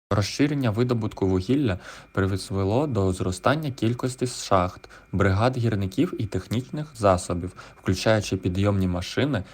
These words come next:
і транспортні системи. Вугілля стало важливим геологічним ресурсом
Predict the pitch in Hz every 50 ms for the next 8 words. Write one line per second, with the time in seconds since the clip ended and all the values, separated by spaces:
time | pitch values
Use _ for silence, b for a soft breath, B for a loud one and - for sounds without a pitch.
0 | B B - - - - 101 107 123 - - 135 - - 135 135 - - 139 -
1 | - - 98 90 87 85 85 B B B B B - 95 95 98 110 113 104 101
2 | 92 - - 101 98 98 95 92 110 135 139 139 135 123 110 98 87 87 87 87
3 | 98 95 95 92 92 90 92 92 90 90 113 120 - - 143 143 143 139 - -
4 | - 101 95 92 - - - -